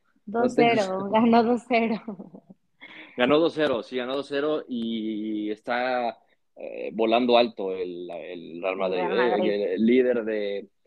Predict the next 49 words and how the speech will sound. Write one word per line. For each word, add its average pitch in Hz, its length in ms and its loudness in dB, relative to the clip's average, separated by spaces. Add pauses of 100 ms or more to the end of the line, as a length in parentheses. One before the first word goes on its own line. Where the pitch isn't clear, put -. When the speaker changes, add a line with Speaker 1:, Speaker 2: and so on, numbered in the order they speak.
(180)
Speaker 1:
líder 131 260 0
de 113 80 -4
la 107 100 -6
Liga, 151 520 -2
campeón 113 320 -12
de 120 40 -6
la 107 80 -10
Supercopa, 143 840 -6 (360)
está - 260 -8
en, 117 320 -8
en 113 140 -10
octavos 113 320 -2
de 104 80 -6
final 110 200 -4
de 113 60 -2
la 104 140 -2
Champions, 143 460 -4
va 127 60 -2
a 120 40 -4
enfrentar 110 340 -2
al 98 80 -6
París, 127 460 -2
va - 60 -20
a - 20 -16
estar 98 160 -12
muy 101 200 -10
duro 104 200 -4
ese - 120 -14
partido, 143 640 0
pero 107 240 2
creo 117 220 0
que 120 120 -6
el 107 40 -2
Madrid 104 280 0
tiene, 110 300 -6 (200)
tiene 233 140 2
Speaker 2:
¿Cuándo 233 140 4
Speaker 1:
todo 240 80 2
para 240 120 0
Speaker 2:
es? 196 60 -8
Speaker 1:
ganarlo, 240 220 -4
Speaker 2:
¿Cuándo 233 220 -4
Speaker 1:
¿eh? - 40 -20
Speaker 2:
es? - 40 -20 (1040)
Speaker 1:
Si - 340 -6
no 156 100 4
me 190 100 6
equivoco, 170 680 2
es, 160 640 -4